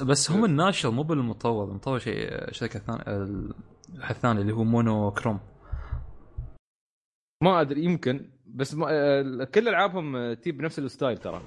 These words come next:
Speaker 2: ما أدري، ما أدري بس إذا الاستوديو تابع لهم ولا هم بس ينشرون له، أو إنهم يختارون،
Speaker 1: نشر-، هي،
Speaker 2: يختارون
Speaker 1: أتوقع بس
Speaker 2: استوديوهات
Speaker 1: نشر.
Speaker 2: معينة.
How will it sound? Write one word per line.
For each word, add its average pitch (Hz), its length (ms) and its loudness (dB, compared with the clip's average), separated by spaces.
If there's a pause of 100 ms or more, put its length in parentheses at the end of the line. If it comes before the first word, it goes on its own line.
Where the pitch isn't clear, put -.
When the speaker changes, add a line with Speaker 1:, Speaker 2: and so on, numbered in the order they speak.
Speaker 2:
ما 127 120 0
أدري، 131 260 0
ما 135 120 0
أدري 135 160 0
بس 113 260 -2
إذا 113 240 2
الاستوديو 117 400 -4
تابع 113 280 2
لهم 123 280 0
ولا 110 180 0
هم 117 100 0
بس 113 160 -2
ينشرون 113 420 0
له، 120 100 0 (500)
أو 123 60 6
إنهم 143 200 4
يختارون، 127 280 12
Speaker 1:
نشر-، 135 220 12
هي، 120 120 8
Speaker 2:
يختارون 123 220 4
Speaker 1:
أتوقع 113 220 0
بس 113 100 0
Speaker 2:
استوديوهات 117 280 2
Speaker 1:
نشر. 110 100 -8
Speaker 2:
معينة. 107 520 -4